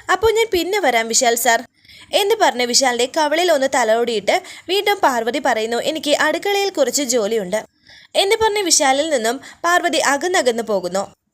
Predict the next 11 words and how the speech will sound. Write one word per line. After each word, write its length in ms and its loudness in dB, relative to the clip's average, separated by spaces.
വിശാൽ 300 2
മനസ്സിൽ 340 -2
വിചാരിക്കുന്നു, 500 0
"എപ്പോ 320 0
നോക്കിയാലും 500 2
ഇവൾക്ക് 400 2
ജോലിയാണല്ലോ, 680 2
എപ്പോഴാ 360 0
ഇവളൊന്ന് 300 0
ഫ്രീ 280 -2
ആവുന്നത്?" 460 0